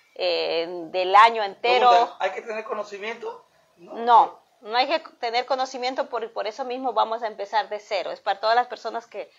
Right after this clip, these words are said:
Speaker 1: quieran reforzar o quieren aprender para que empiecen. Es una clase normal como entrar a un instituto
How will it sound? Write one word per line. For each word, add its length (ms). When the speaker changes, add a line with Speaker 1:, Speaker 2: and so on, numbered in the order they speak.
Speaker 1:
quieran 300
reforzar 560
o 180
quieren 260
aprender 580
para 240
que 80
empiecen. 440
Es 120
una 200
clase 300
normal 420
como 280
entrar 400
a 80
un 140
instituto 500